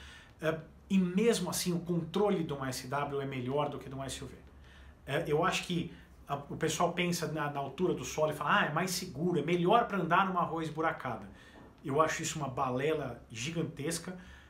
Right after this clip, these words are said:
Hum, são duas balelas aí. Primeiro, ele não é mais seguro porque ele tem um centro de gravidade mais alto. Segundo, que boa parte dos S U Vs tem uma, tem uma suspensão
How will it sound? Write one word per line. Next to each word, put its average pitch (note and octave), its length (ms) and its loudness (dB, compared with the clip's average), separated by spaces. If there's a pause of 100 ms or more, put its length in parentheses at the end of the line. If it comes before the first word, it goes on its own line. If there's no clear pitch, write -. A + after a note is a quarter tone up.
(160)
Hum, A#2+ 400 -4
são C#3+ 220 -2
duas E3 300 0
balelas A#2+ 460 -4
aí. G#2+ 260 -8 (200)
Primeiro, E3+ 320 2
ele F3 80 2
não F#3 180 4
é F3 40 2
mais E3+ 160 2
seguro E3 280 0
porque - 140 -6
ele D#3 100 -4
tem E3 100 -4
um D#3+ 60 -2
centro D#3+ 220 -4
de C#3+ 60 -12
gravidade C3+ 380 -4
mais C3+ 260 -6
alto. G#2 300 -12 (380)
Segundo, E3 680 0 (440)
que D3+ 340 -8 (2250)
boa B3 260 8
parte F#3 300 2
dos C#3 140 -2
S D3+ 180 -2
U C3 40 -6
Vs D#3+ 180 0
tem E3 180 0
uma, D#3 540 2 (220)
tem D3+ 180 -6
uma B2+ 920 -2
suspensão E3 720 -2